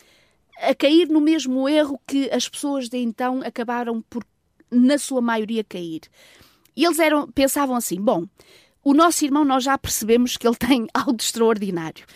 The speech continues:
porque já tem ajudado, tem, tem feito milagres, coisas extraordinárias,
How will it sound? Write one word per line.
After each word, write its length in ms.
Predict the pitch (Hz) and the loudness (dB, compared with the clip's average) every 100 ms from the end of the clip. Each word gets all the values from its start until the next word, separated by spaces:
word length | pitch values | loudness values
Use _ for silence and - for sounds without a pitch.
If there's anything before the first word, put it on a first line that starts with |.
| - - _ | -20 -20 _
porque 200 | 233 - | -8 -2
já 120 | 233 | -2
tem 200 | 226 233 | 0 0
ajudado, 600 | 220 196 214 226 233 214 | 0 0 0 2 0 -4
tem, 220 | - 196 190 | -10 -10 -8
tem 200 | - 196 | -8 -6
feito 260 | 196 202 | -6 -2
milagres, 460 | 220 226 202 202 - | -2 0 -2 -4 -6
coisas 260 | 196 190 | -6 -6
extraordinárias, 760 | 202 220 214 208 196 202 220 233 | -6 -4 -4 -4 -4 -4 -4 -8